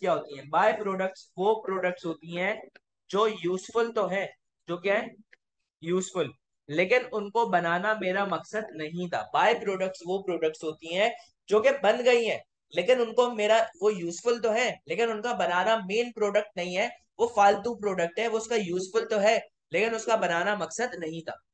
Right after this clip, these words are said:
तो जब मैं ऑयल को refine कर रहा होता हूँ ना तो synthetics बनते हैं, ये मैनमेड चीजें होती हैं, wax वगैरह और ये सारी चीजें, Plastic बनता है, Pesticides बनते हैं इससे, तो ये बाय प्रोडक्ट्स हैं, इनका बनाना मकसद नहीं था, लेकिन ऑयल को बनाते बनाते ये चीजें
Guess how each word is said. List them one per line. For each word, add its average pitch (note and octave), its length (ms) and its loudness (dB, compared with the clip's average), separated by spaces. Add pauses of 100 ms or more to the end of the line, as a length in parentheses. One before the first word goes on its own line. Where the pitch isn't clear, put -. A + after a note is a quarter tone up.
(180)
तो F#3 80 -4
जब G3+ 160 2
मैं B3 120 2
ऑयल G#3+ 320 4
को B3 80 2
refine G#3 460 0
कर G#3+ 120 -2
रहा F#3+ 120 0
होता F3+ 180 0
हूँ F#3+ 80 -2
ना A3 80 -4
तो A#3 100 -8
synthetics F3+ 680 -6
बनते B2 240 -12
हैं, A#2+ 60 -8
ये F3+ 100 -6
मैनमेड G3 560 -2
चीजें F3 220 -4
होती E3+ 160 -4
हैं, F#3 100 -2
wax D3+ 440 -4
वगैरह D3 300 -2
और D3 100 -2
ये C3 100 -6
सारी A#2 180 -8
चीजें, - 260 -20 (580)
Plastic E3+ 520 0
बनता D#3+ 300 -2
है, C#3 140 -6 (720)
Pesticides G3 720 2
बनते E3+ 320 -6
हैं D#3 80 -4
इससे, C#3+ 220 -8 (360)
तो G#3+ 60 0
ये B3+ 120 6
बाय F#3 260 6
प्रोडक्ट्स F3+ 440 -2
हैं, D3 80 -4
इनका A3 220 0
बनाना F3+ 380 0
मकसद G#3 400 -6
नहीं A#3 140 -6
था, B2+ 300 -6
लेकिन G#3 320 -2
ऑयल F#3+ 260 2
को A3+ 120 0
बनाते E3+ 440 -2
बनाते F3 380 -2
ये G3 140 -6
चीजें F#3 260 -6